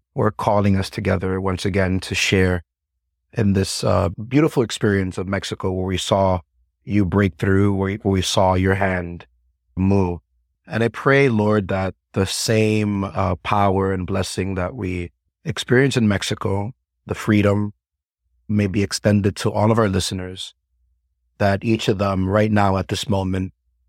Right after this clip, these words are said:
may experience the Father's love in their heart. And I pray that they not only experience the Father's love in their heart, but that that love may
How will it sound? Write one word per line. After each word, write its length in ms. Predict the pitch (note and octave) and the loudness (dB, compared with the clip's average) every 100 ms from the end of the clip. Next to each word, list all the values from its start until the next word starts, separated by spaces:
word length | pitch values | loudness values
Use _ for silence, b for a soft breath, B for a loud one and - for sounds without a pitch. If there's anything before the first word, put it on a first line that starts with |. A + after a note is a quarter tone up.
| _ _ - | _ _ -2
may 460 | G2 G2 G2 F#2+ | 2 4 4 4
experience 920 | F#2+ G#2 - - G#2 G2+ G2 F#2+ - - | 0 -4 -6 -2 2 4 2 0 -4 -6
the 100 | G2 | -6
Father's 540 | - G#2 G#2+ G#2 F#2 | 2 2 4 0 -2
love 360 | F#2+ F#2+ F#2 F2 | 0 0 0 -2
in 100 | F#2 | 0
their 120 | F2+ | 0
heart. 340 | - F#2 F2+ D#2+ _ _ _ _ _ _ _ _ _ | 0 0 0 -2 _ _ _ _ _ _ _ _ _
And 240 | F#2+ F#2+ G2+ | -4 -2 -2
I 60 | |
pray 400 | G2 - A#2 A2+ | -4 0 2 4
that 320 | G#2+ G2+ F#2+ - _ _ _ _ _ _ _ | 4 0 -2 -6 _ _ _ _ _ _ _
they 220 | A2+ G#2+ - | -2 0 0
not 260 | A2+ A2 - | 0 2 2
only 300 | A2 A2 G2+ | 2 2 2
experience 560 | - - A2 A2+ G#2 | -2 -2 2 2 0
the 100 | - | -4
Father's 460 | - G2+ G2+ G2 - | 0 2 2 0 0
love 300 | G2+ G2 F#2 | 2 2 2
in 100 | F#2+ | -2
their 100 | F#2 | -2
heart, 360 | - F#2+ F#2+ - | -2 -2 -2 -4
but 260 | - F#2 - _ _ _ | -6 -6 -8 _ _ _
that 140 | G#2+ | -2
that 160 | A2+ B2 | -2 -2
love 440 | A#2 G#2 G#2+ G2 | 2 4 4 2
may 560 | G2+ G#2 G#2 G2+ G2 F#2 | 0 0 0 0 -4 -8